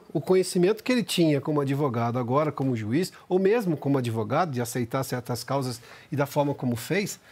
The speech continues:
porque você usou de uma informação que todo mundo e-,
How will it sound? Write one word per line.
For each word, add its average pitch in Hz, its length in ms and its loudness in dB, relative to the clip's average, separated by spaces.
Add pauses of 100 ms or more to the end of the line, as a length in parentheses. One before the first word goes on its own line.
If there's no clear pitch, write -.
(500)
porque 156 460 -4 (120)
você - 280 -4
usou 220 260 2
de 180 80 0
uma 196 140 2
informação 170 540 0
que - 120 -12
todo 208 280 -2
mundo 180 360 -2
e-, 165 160 -8